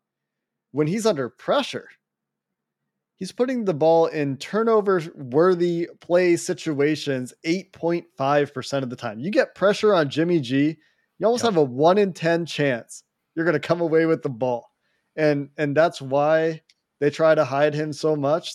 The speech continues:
Speaker 1: I, I think
Speaker 2: Mm-hmm.
Speaker 1: that's why they, you know, try to call plays the way they do. They try to make your rules work against you, as Brian put it yesterday on the crossover. But man, if you can find a way to get that pressure, and this is where I just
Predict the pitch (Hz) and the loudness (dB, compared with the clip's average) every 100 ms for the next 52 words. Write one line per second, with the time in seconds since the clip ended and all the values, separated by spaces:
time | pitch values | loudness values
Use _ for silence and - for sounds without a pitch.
0 | - 139 143 147 147 147 175 139 135 95 | -8 -4 0 -2 0 -2 0 0 -2 -2
1 | 120 123 143 147 139 139 - _ _ _ | -4 0 2 2 2 0 -6 _ _ _
2 | - 131 131 131 139 143 143 143 147 139 | -10 -2 -2 0 0 2 0 0 0 0
3 | 135 139 127 131 135 135 131 139 139 135 | 0 0 0 -2 0 0 0 0 0 0
4 | 147 135 120 113 - - 143 143 143 147 | 0 0 -6 -12 -20 -8 -2 0 0 -4
5 | 113 127 147 147 123 143 139 113 127 139 | -4 -2 -2 -2 -2 -4 -4 -2 -2 -2
6 | - 147 147 151 _ _ _ _ 135 120 | -6 -4 -4 -4 _ _ _ _ -6 -2
7 | 120 139 143 139 135 135 139 139 139 143 | 0 0 0 0 -2 0 2 2 0 -4
8 | - 131 139 135 127 - 131 135 147 143 | -2 0 0 0 -4 -2 -2 0 0 0
9 | 151 160 - _ _ _ _ 139 139 139 | 0 -4 -8 _ _ _ _ -2 2 2
10 | 127 107 _ _ _ _ _ _ _ - | 0 -4 _ _ _ _ _ _ _ -8
11 | 214 233 175 165 170 151 123 143 143 135 | -4 -4 0 2 2 2 2 2 2 0
12 | 110 135 135 123 113 120 113 123 127 160 | -2 -2 -2 -4 -4 -6 -6 -6 -4 -4
13 | 139 117 135 131 127 120 123 | -4 0 2 4 2 -2 -6